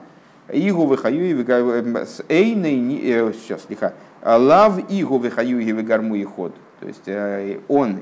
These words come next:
и его Хаюги и Гармуги, он, они не Ход. Нету там такого. У Мишум зе найса бифхинас ейшу мециюс хули. По этой причине данные миры,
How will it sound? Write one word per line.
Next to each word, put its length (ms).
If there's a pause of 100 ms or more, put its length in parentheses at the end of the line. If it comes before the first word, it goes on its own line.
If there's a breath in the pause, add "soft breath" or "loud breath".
и 60
его 320
Хаюги 520
и 40
Гармуги, 520
он, 280
они 280
не 140
Ход. 300 (800)
Нету 280
там 180
такого. 340 (480 loud breath)
У 100
Мишум 540
зе 300
найса 440
бифхинас 640
ейшу 400
мециюс 520
хули. 240
По 120
этой 300
причине 480
данные 380
миры, 420